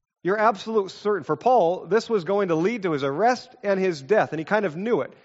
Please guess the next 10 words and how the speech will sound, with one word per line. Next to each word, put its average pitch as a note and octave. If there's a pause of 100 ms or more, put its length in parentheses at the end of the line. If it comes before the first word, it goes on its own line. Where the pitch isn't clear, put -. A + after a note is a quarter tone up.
(140)
His G#3+
journey A#3+
back G#3
to G#3+
Jerusalem, E3
by D#3+
the D#3
way, D#3
a F3+
tangent, E3